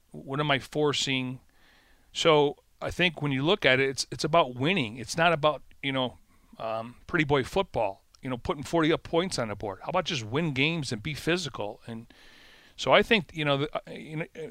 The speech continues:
last year their balance was forty-eight to fifty-two run pass, and then all of a sudden, you know, they, it was seventy-five twenty-five, and that's not the recipe for this team. So I,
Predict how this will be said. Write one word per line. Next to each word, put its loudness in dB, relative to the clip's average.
last 2
year 6
their 6
balance 2
was -4
forty-eight 0
to -8
fifty-two -2
run 2
pass, 0
and -4
then 0
all 4
of -2
a -4
sudden, -4
you -8
know, -4
they, -8
it -8
was -4
seventy-five 0
twenty-five, 0
and -2
that's -2
not 0
the -4
recipe -2
for -8
this -6
team. -6
So -4
I, 0